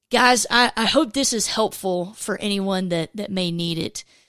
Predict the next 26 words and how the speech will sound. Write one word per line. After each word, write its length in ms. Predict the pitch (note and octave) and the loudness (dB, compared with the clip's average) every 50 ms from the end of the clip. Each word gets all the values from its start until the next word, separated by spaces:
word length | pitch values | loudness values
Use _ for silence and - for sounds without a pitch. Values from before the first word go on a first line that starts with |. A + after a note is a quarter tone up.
| _ _ _ _ _ _ | _ _ _ _ _ _
And 340 | F#3+ F#3+ F3 F3 F3 F#3 G3 | -2 0 2 2 0 0 0
if 160 | A3 G3+ - | -2 -2 -2
you 120 | G3 G3 | -4 -2
know 200 | F#3+ F#3 G3+ G3+ | 0 0 0 2
somebody 480 | G3+ - - G3+ F#3+ F#3 F#3+ F3+ F3+ F#3 | 0 0 -2 -2 -2 0 0 0 0 0
that 160 | F3+ F#3 - | -2 -2 -4
may 160 | G#3 F3+ F3 F3 | -2 -4 -4 -2
need 220 | E3+ E3 E3 D#3+ | -2 -2 -2 -2
it, 220 | D#3+ D#3+ - - _ _ _ - | -2 -4 -4 -8 _ _ _ -8
man, 220 | G#3 F#3+ F#3 F3 | -6 -6 -6 -6
I, 140 | - F#3 - - | -6 -8 -10 -10
I 160 | - - - F3+ | -10 -8 -6 -4
hope 280 | F#3 G#3+ G#3 F#3 - | -2 -2 -4 -2 -2
it, 200 | F#3+ F3+ E3+ - _ - - - - - - - _ _ | -2 -2 -2 -4 _ -20 -20 -20 -20 -20 -20 -20 _ _
hope 160 | - B3 A3+ | -2 -2 0
you 60 | A#3+ A3+ | 0 -4
can 140 | - G#3+ G3 | -4 -4 -4
pass 300 | - - G3+ G3+ G#3 - | 0 2 2 2 2 2
it 80 | G#3 | -2
along, 340 | F#3+ F3 F3+ F3+ F3+ F3+ F3+ | -2 -2 0 0 0 0 0
and 80 | F3 E3 | -2 -2
I 40 | D#3+ | -2
hope 220 | F3 F#3+ F3 - | -4 -4 -4 -6
it 80 | F#3 - | -6 -6
helps 340 | - F#3 F3 - - - | -6 -8 -8 -6 -6 -6
them. 340 | - F3 D#3 D#3+ D#3+ D#3+ D#3+ | -4 -4 -4 -4 -6 -8 -10